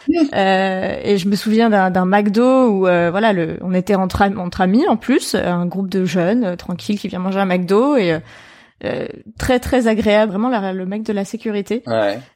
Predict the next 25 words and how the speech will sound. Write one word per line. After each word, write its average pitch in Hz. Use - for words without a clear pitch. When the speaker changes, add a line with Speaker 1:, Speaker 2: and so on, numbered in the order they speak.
Speaker 2:
Euh, 180
l'agent 214
de -
sécu 247
qui 208
arrive 233
et 226
qui 214
dit : « 233
Le 233
chien. » 190
J'ai 175
dit : « 156
Oui, 165
bonjour, 233
c'est 226
un 170
chien, 240
en 254
effet, 226
<laughs> 247
jusque-là 247
tout -
va 233
bien. » 226